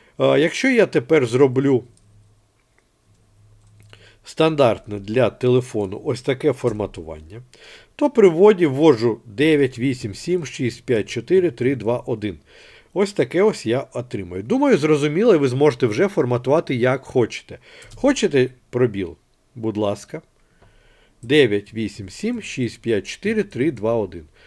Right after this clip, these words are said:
Ось він, цей пробіл. Супер. З цим ми розібралися. Це дуже-дуже просто і легко. Є дефіс, супер. Далі. Якщо мені потрібно, наприклад, оператора код, я можу поставити дужки і написати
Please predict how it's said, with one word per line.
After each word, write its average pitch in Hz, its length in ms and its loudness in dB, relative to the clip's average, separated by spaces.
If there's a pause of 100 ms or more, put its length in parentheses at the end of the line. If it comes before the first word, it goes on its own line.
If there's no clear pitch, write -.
(240)
Ось 208 240 -2
він, 175 120 -2
цей 107 240 -4
пробіл. 82 380 -12 (580)
Супер. - 420 0
З - 40 -18
цим 247 320 0
ми 190 120 6
розібралися. 165 580 4
Це 147 180 0
дуже-дуже 123 640 0
просто 170 500 -2
і 143 100 -2
легко. 117 520 -2 (200)
Є 107 260 -4
дефіс, 123 380 -4
супер. - 380 -8 (640)
Далі. 123 400 2 (420)
Якщо 254 300 0
мені 175 260 2
потрібно, 131 760 -2 (580)
наприклад, 135 680 -2 (360)
оператора 127 720 2
код, 87 300 -10 (680)
я 208 160 4
можу 151 260 2
поставити 120 600 0
дужки 101 460 -10
і 262 200 -6
написати 156 840 -2